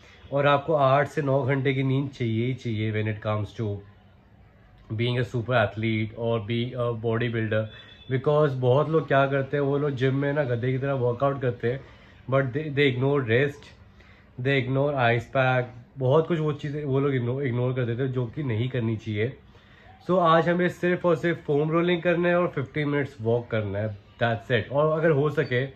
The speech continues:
अगर हो सके तो stretching, उससे ज़्यादा कुछ नहीं करना है।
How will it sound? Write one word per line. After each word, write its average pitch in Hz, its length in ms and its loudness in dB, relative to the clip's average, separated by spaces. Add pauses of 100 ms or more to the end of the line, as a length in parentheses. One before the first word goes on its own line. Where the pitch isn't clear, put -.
(320)
अगर 175 320 6
हो 165 160 4
सके 160 360 0
तो 165 160 0
stretching, 113 500 -2 (260)
उससे 143 220 -2
ज़्यादा 151 200 2
कुछ 151 300 -6
नहीं 143 140 -2
करना 110 280 0
है। 139 140 -6